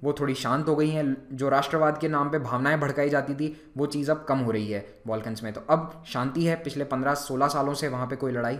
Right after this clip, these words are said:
नहीं चल रही है। और अब काफ़ी अच्छा एरिया है, डेवलपिंग एरिया है, टूरिज्म बहुत बूम कर रहा है।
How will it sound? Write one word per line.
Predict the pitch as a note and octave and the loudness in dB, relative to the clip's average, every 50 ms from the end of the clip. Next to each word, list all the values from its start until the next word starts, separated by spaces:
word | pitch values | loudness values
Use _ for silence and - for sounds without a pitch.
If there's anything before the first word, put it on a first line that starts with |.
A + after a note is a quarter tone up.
| C3 A#2 | -6 -8
नहीं | A2+ A2 A2+ G#2+ | -8 -6 -6 -6
चल | - G#2+ | -6 -6
रही | G2+ G2+ G2+ G2 G2 G2 | -8 -6 -8 -8 -8 -8
है। | F#2+ F#2 - - - - - - | -10 -12 -14 -20 -20 -16 -8 -4
और | A#2+ B2+ | -2 -2
अब | B2+ B2+ | 0 0
काफ़ी | - B2 B2 - D3+ | 0 -2 0 0 0
अच्छा | C3+ B2 - - E3 | 0 0 0 0 2
एरिया | D3+ D3 D3 D3 D3+ D3 | 2 2 4 2 2 2
है, | D3 D3 | 2 0
डेवलपिंग | C3+ A#2 B2 C3+ C3 D3 D3+ D3+ | 0 0 0 0 -2 -2 -2 0
एरिया | C#3+ C#3 C#3 C#3+ | 0 0 0 0
है, | C#3 C#3+ | 0 -2
टूरिज्म | C#3 - C3+ C3+ D3 C#3+ E3 D#3+ D3+ | -2 -2 -2 0 0 0 0 -2 -2
बहुत | C3 C3+ D3 | -2 -4 -4
बूम | C#3+ C3+ C3 C#3 D3 D3+ | -2 -2 -2 -2 -2 0
कर | D3 D3 C3+ | -2 -2 0
रहा | C#3 C#3 C3+ | 0 0 0
है। | C#3 C#3+ - | 0 -2 -4